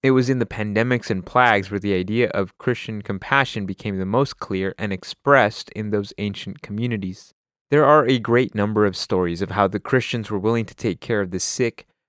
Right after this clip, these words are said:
feed the homeless, and make sure suffering was alleviated, often to their own detriment.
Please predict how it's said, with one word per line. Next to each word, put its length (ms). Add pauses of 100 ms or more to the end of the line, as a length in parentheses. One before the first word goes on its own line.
(160)
feed 220
the 60
homeless, 600 (240)
and 160
make 180
sure 220
suffering 540
was 160
alleviated, 640 (500)
often 420 (120)
to 100
their 160
own 160
detriment. 480